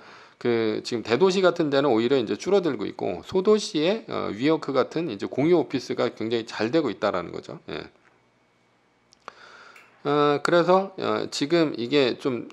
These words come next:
어, 패러다임의 전환이 일어나는 게 아닌가라는 겁니다. 그 리버풀 같은 경우가 천구백삼십칠 년에 맨체스터에서, 예, 대형 직물 공장에서 사용되는 면직물을 이제 출하하는 항구예요.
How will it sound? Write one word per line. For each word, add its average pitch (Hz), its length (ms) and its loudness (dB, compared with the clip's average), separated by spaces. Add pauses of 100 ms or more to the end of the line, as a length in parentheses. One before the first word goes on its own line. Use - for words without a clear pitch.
어, 113 240 -2
패러다임의 190 600 4
전환이 160 400 4
일어나는 117 400 0
게 110 80 -2
아닌가라는 92 640 -4
겁니다. - 340 -18 (1120)
그 123 360 2
리버풀 208 480 2
같은 185 300 2
경우가 139 300 0
천구백삼십칠 180 800 -4
년에 120 420 -2
맨체스터에서, 123 1500 0
예, 95 320 -8
대형 139 380 2
직물 143 340 -2
공장에서 117 460 -2
사용되는 143 640 -6
면직물을 113 720 -4
이제 92 180 -8
출하하는 151 460 -2
항구예요. 135 340 -4